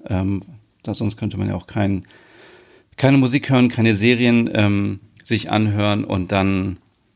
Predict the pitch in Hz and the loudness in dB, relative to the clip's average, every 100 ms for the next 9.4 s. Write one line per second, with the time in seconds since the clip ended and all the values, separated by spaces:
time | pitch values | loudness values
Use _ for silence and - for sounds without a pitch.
0 | _ _ 98 95 - 101 110 113 113 117 | _ _ -10 -6 -6 0 0 2 0 2
1 | 180 - 117 110 113 113 110 101 135 135 | 0 0 0 2 0 -2 -4 -4 -2 -2
2 | 110 110 110 - 104 101 - 104 - 104 | 0 -2 -2 -4 -2 -2 -4 -6 -2 -2
3 | 113 - - - 131 107 107 104 98 - | -2 -6 -6 0 2 2 0 -2 -4 -6
4 | - 123 - - 107 101 110 - - - | -4 -4 -4 -2 2 2 -2 -16 -20 -20
5 | - _ - 110 107 104 101 104 98 107 | -20 _ 0 2 4 2 2 2 0 -2
6 | 113 107 113 104 101 98 98 - - 92 | -2 -2 -2 0 0 2 0 -6 -6 -2
7 | 90 95 107 92 90 92 113 107 95 98 | 0 -2 -2 -2 0 2 2 2 2 0
8 | 107 107 - 104 101 110 104 98 104 120 | 0 -2 0 -2 -2 -2 -2 -2 -2 -2
9 | 107 101 95 110 | -2 -4 -2 -4